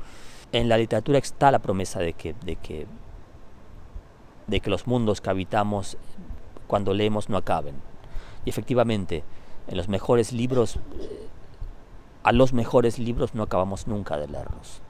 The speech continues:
No acabamos nunca de habitarlos. También por esa raz-, razón y debido al, al, al hecho de que, am, si has leído un poco, hay decenas de ciudades que tienen un enorme peso literario.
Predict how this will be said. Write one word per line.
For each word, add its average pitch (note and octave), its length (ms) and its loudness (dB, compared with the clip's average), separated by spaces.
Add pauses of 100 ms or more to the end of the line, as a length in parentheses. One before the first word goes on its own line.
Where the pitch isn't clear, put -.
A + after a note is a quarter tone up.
(920)
No G#2 60 6
acabamos G2 340 6
nunca G2 200 4
de F2 40 6
habitarlos. E2+ 560 0 (480)
También D3 240 4
por B2 140 2
esa G#2+ 140 4
raz-, - 200 4 (480)
razón C3 460 8
y G#2+ 80 6
debido G2 260 4
al, G2 140 4
al, F2+ 200 -2 (1800)
al G2+ 160 0
hecho A2+ 180 2
de G2+ 80 4
que, F#2+ 160 -2 (720)
am, F2 720 -2
si - 160 0
has G2+ 100 0
leído G2+ 180 2
un F#2 60 0
poco, G#2+ 280 4
hay F#2 40 0
decenas G2+ 320 -2
de F#2 80 -6
ciudades F2+ 380 0
que F#2+ 80 -6
tienen F2+ 400 -4 (360)
un F#2 180 -2
enorme G#2 300 2
peso - 380 0
literario. F#2 640 0